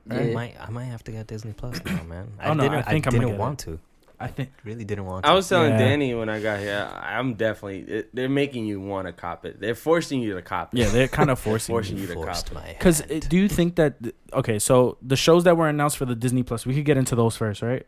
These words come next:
Speaker 3: Yeah.
Speaker 2: Let's talk about those first. So the first one that I'm looking at is WandaVision, which I'm assuming will be Scarlet Witch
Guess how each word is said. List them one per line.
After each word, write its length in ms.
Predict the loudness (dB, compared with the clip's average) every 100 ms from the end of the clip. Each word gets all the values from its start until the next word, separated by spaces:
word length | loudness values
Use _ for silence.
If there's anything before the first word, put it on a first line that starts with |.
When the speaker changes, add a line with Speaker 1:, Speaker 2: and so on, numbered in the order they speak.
| -6
Speaker 3:
Yeah. 160 | 0
Speaker 2:
Let's 120 | 2 4
talk 120 | 6
about 140 | 4
those 140 | 4 0
first. 220 | -2 0
So 200 | 0 0
the 80 | 0
first 260 | 2 2
one 80 | 2
that 100 | 0
I'm 100 | 0
looking 200 | 0 -2
at 140 | -2 -2
is 100 | -2
WandaVision, 800 | 4 6 6 6 4 4 0 -4 -10 -20 -8
which 140 | 0
I'm 120 | 2 2
assuming 300 | 2 2 2
will 80 |
be 120 | 0 0
Scarlet 320 | 2 2 2
Witch 280 | 0 -2